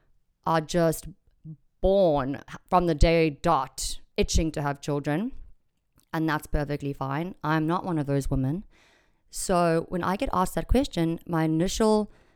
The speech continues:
feeling is one of discomfort. And I think I kind of imagine myself pregnant, and I imagine myself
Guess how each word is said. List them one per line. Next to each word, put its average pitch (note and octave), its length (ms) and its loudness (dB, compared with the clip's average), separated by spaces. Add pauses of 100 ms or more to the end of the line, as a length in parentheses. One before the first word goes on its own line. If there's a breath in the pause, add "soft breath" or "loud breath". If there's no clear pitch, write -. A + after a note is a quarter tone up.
(120)
feeling G#3+ 400 2
is D#3 140 0
one D#3 220 0
of D3 160 -4
discomfort. - 840 -6 (260)
And C#3+ 460 -2
I D#3+ 80 -4
think F3+ 420 -4
I D#3+ 40 -10
kind G#3 200 -2
of G#3 120 0
imagine D#3 480 2
myself D#3+ 440 2
pregnant, C3+ 560 -4
and D3+ 200 -6
I C#3+ 200 -4 (600 soft breath)
imagine D#3 560 0
myself D3 540 2